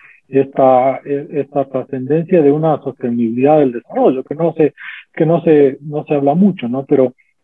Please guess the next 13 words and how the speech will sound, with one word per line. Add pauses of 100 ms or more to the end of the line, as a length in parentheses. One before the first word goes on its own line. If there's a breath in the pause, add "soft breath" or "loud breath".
(120)
pero (200)
si
es
que, (240)
eh,
hablábamos
de
al-,
en
algún
momento,
algún
ejemplo,